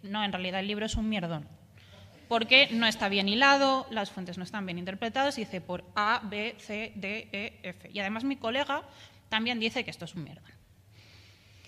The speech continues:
Y uno no puede hacer la reseña de su propio libro,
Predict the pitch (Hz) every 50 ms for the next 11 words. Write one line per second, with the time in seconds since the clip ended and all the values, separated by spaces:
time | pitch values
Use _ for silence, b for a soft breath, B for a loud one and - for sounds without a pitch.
0 | B B B B B B B B B - - - - 269 294 311 330 339 - -
1 | 240 247 254 247 247 233 247 240 240 262 262 240 202 - - 202 196 190 175 196
2 | 165 180 175 160 170 180 240 277 269 - -